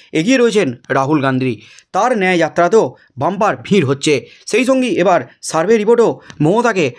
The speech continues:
টেক্কা দিলেন রাহুল গান্ধী। তার মধ্যেই কিন্তু হুলস্থুল রাজ্য রাজনীতি তথা গোটা দেশ। এবার ধীরে ধীরে কিন্তু প্রকাশ হচ্ছে সমস্ত সংস্থা, টিভি চ্যানেলের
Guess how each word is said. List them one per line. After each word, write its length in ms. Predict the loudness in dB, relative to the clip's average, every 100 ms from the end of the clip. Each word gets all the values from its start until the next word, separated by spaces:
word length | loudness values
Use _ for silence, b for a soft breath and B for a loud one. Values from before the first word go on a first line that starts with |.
| B -4
টেক্কা 300 | -4 -2 -2
দিলেন 260 | 2 0 -2 b b -2
রাহুল 280 | 0 2 2 2
গান্ধী। 300 | 0 0 -4 B B
তার 200 | -2 0
মধ্যেই 320 | 0 0 0
কিন্তু 220 | 0 0 2
হুলস্থুল 420 | 2 0 2 2 2 B B -2
রাজ্য 280 | -2 -2 0
রাজনীতি 480 | 0 0 -2 0 0
তথা 260 | 0 2 0 -2 B B -2
গোটা 280 | 0 2 0
দেশ। 220 | 0 -2 -6 b -4
এবার 220 | 0 0
ধীরে 180 | 2 0
ধীরে 180 | 2 0
কিন্তু 240 | 0 0 -2
প্রকাশ 320 | 0 -2 0
হচ্ছে 280 | -2 -2 -2 -4 B B
সমস্ত 360 | -2 0 0 0 -2
সংস্থা, 460 | 0 0 0 0 -2 -2 B B B
টিভি 240 | -2 0
চ্যানেলের 440 | 0 0 2 0